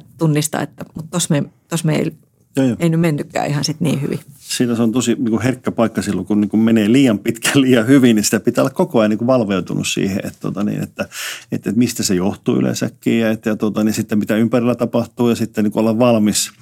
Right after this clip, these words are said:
Speaker 2: tai valmistautua siihen, että nää ei va-, va-, välttämättä jatku ikuisuuteen sit siinä. No, teidän alalla puhutaan paljon, jos puhutaan niinku y-, teidän alalla, puhutaan sote-alalla, puhutaan nyt tästä niin kuin työntekijä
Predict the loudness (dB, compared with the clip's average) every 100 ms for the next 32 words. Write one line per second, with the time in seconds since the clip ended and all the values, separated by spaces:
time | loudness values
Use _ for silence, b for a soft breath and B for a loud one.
0 | B B B 0 4 6 6 4 2 0
1 | 0 0 2 2 0 -4 -6 -2 0 0
2 | 0 -2 -2 0 -2 0 -2 0 0 -2
3 | -2 -4 -2 -2 0 -4 -4 -10 -10 -10
4 | -10 -6 -4 -4 -8 _ B B B B
5 | -2 -2 0 2 2 2 4 2 4 2
6 | 4 2 2 4 4 4 2 0 -2 0
7 | 0 0 0 0 -2 0 0 0 -2 -4
8 | -2 0 0 0 0 -2 -4 B B B
9 | -4 -2 0 0 -2 -4 -4 -4 -6 -8
10 | _ -4 -2 -2 -4 0 0 0 -2 -2
11 | -2 -2